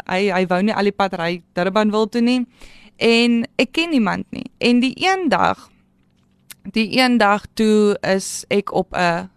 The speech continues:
lunchbreak. En ek gaan koop my sigarette. En is nie lank nie,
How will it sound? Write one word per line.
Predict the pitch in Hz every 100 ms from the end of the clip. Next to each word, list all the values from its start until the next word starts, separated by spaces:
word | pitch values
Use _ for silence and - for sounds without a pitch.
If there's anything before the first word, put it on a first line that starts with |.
| -
lunchbreak. | 190 233 - - - - _ _ _ - - - - _ _ _ _ _ _ -
En | - 247 247 247 247 233 - - - _ _ _ _ _
ek | - 220
gaan | 240 247
koop | 262 254
my |
sigarette. | 247 240 233 190 226 - - _ _ _
En | - 240
is | 254 254
nie | 339
lank | 285 208 226 -
nie, | 226 277